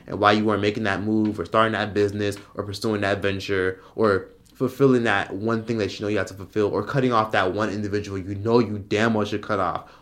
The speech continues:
What was your excuse before the pandemic? You know, it's like, are you gonna wait until five years and say, "Oh, well, the pandemic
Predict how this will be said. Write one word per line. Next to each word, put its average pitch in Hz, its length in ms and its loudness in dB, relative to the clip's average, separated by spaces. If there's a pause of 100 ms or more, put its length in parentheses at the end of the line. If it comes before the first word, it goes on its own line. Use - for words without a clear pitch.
(120)
What 120 180 2
was 123 240 6
your 113 160 4
excuse 110 300 -6
before 110 240 -2
the 104 100 -4
pandemic? 85 600 -10 (920)
You 123 100 0
know, 107 220 4
it's 123 140 0
like, 117 180 4
are 104 100 0
you 113 100 0
gonna 117 180 0
wait 107 200 4
until 104 340 0
five 110 320 4
years 120 440 2
and 101 180 -6
say, 107 240 2
"Oh, 113 240 4
well, 110 320 2
the 107 100 0
pandemic 117 600 -4